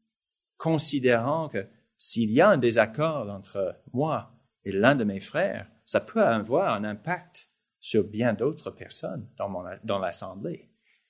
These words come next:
Encore une fois, on est là tous dans un partenariat. Et je trouve, euh, cet exemple comme un exemple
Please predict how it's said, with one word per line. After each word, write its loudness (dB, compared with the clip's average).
Encore 0
une 0
fois, 6
on -4
est 2
là 6
tous -2
dans 2
un 0
partenariat. -2
Et 6
je 0
trouve, 2
euh, 4
cet 6
exemple 0
comme -2
un -2
exemple -2